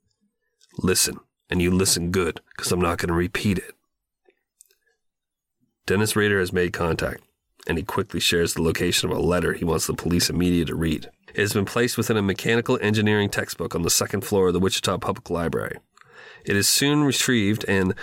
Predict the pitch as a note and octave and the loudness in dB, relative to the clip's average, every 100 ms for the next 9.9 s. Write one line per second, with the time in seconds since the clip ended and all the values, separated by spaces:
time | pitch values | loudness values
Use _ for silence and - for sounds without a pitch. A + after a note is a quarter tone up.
0 | - - A#2+ C#3 C3+ A2+ A#2 A#2 G2+ - | -12 0 2 4 2 4 4 4 2 2
1 | A2+ G2+ - G#2+ G2+ - G2 - - B2+ | 0 0 0 0 0 2 2 2 2 0
2 | A2 G#2+ A2 G#2 G2 A2 - G2+ G#2 G2+ | -2 0 2 2 0 0 0 2 2 2
3 | F2+ F#2+ A#2 A2+ - A#2 G#2+ - - - | -2 -2 0 0 2 2 0 0 -2 0
4 | G#2+ G2 G2 F#2 F#2 G2 F#2+ F#2+ F2+ F#2 | 0 0 2 2 2 2 2 2 2 0
5 | F#2 G2+ F#2 - _ _ - - - _ | -2 0 -2 -4 _ _ -20 -20 -20 _
6 | _ G#2+ G#2 G2 A#2 G#2+ G#2 G#2 G#2+ G#2 | _ 0 2 2 0 0 2 2 0 0
7 | A#2+ G2 - - B2+ G2+ F2+ F2+ G2 G#2+ | 0 0 0 2 2 2 2 2 2 2
8 | F#2+ F#2+ G2 G#2 F#2+ G#2+ G2+ G#2+ G2 G2 | 2 4 2 2 0 2 2 2 2 0
9 | F2+ F#2 G2+ F2+ E2 E2+ E2+ E2+ | 0 0 0 0 -2 -2 -4 -4